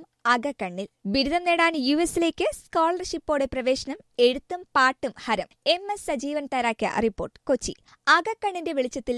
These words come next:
എഴുത്തും സംഗീതവും സ്വായത്തമാക്കിയ പത്തൊൻപതുകാരി ഹന്ന ആലിസ് സൈമൺ അറുപത് ലക്ഷം രൂപയുടെ വാർഷിക സ്കോളർഷിപ്പോടെ ഉന്നത പഠനത്തിന് അമേരിക്കയിലേക്ക്. ഇനി നോട്ടർഡാം സർവകലാശാലയിൽ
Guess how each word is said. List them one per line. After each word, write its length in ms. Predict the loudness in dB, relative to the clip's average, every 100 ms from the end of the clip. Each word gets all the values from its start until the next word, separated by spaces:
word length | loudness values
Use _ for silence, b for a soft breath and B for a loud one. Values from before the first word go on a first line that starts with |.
| -2
എഴുത്തും 420 | -2 -2 -4 -8 -8
സംഗീതവും 540 | -8 -6 -4 -4 -4 -6
സ്വായത്തമാക്കിയ 920 | -6 0 0 0 -6 -8 -8 -8 -8
പത്തൊൻപതുകാരി 760 | -6 -8 -8 -12 -8 -6 -4 -4
ഹന്ന 320 | -6 -8 -6 -10 -8 0
ആലിസ് 420 | 0 0 -6 -6
സൈമൺ 340 | -6 -6 -8 -14 B B B 0
അറുപത് 400 | 0 0 -8 -8
ലക്ഷം 280 | -8 -10 -8
രൂപയുടെ 360 | -2 -2 -2 -6 -4
വാർഷിക 500 | -2 -2 -4 -6 -6
സ്കോളർഷിപ്പോടെ 800 | -8 -4 0 0 -2 -4 -2 -4 -8 B B -8
ഉന്നത 380 | -8 -6 -4 -4
പഠനത്തിന് 500 | -2 -2 -4 -6 -8 -6 -2
അമേരിക്കയിലേക്ക്. 800 | -2 -2 -6 -4 -4 -4 -4 -6 b b b b b
ഇനി 180 | -2 -2 -4 _ -2
നോട്ടർഡാം 640 | 0 0 0 -8 -6 -6 -8
സർവകലാശാലയിൽ 760 | -6 -6 -2 -2 -2 -8 -8